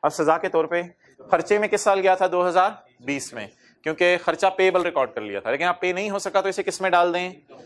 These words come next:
Income में। कितना? छह हज़ार। इस पे मैं कोई सवाल नहीं ले रहा, इंशाल्लाह कल इसको revise कर लेंगे और computer software को भी रिवाइज करेंगे और लीव को भी रिवाइज करेंगे। लेकिन ये तीनों बातें कुछ समझ आ गई हैं थोड़ी थोड़ी? ठीक है, computer software तो आसान था वैसे,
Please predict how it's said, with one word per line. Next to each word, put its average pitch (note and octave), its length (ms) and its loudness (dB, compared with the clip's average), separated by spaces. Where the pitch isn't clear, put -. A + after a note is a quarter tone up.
Income C#3 280 -2
में। C3 140 -10
कितना? F3+ 500 -2
छह C#3+ 240 2
हज़ार। G#2+ 220 2
इस B2 100 -10
पे D#3+ 100 -4
मैं D#3+ 100 -2
कोई F3+ 140 2
सवाल F3 260 2
नहीं E3+ 100 -6
ले D#3 100 0
रहा, D#3 200 0
इंशाल्लाह D#3 260 -2
कल D#3+ 120 -2
इसको C#3 180 -8
revise A2+ 240 -2
कर G2 120 -12
लेंगे F2+ 220 -14
और B2+ 160 -4
computer C#3 340 -4
software D3 340 -4
को F3+ 80 -4
भी E3+ 80 -2
रिवाइज D#3 280 0
करेंगे D#3 280 -8
और C#3+ 180 2
लीव D3 200 -6
को C#3 80 -2
भी B2 100 -4
रिवाइज G#2 280 -4
करेंगे। C3 220 -6
लेकिन F3+ 140 -2
ये G3+ 80 -2
तीनों F#3 220 -2
बातें F#3+ 200 0
कुछ G3 140 -8
समझ F#3+ 200 -2
आ F3+ 80 2
गई A3+ 100 -6
हैं B3+ 140 -8
थोड़ी F#3+ 140 -4
थोड़ी? E3+ 140 -4
ठीक - 540 -10
है, F3+ 60 -2
computer E3+ 240 -2
software F3 280 -2
तो F3+ 60 -2
आसान D#3 240 0
था D#3 80 -6
वैसे, A#2+ 220 -6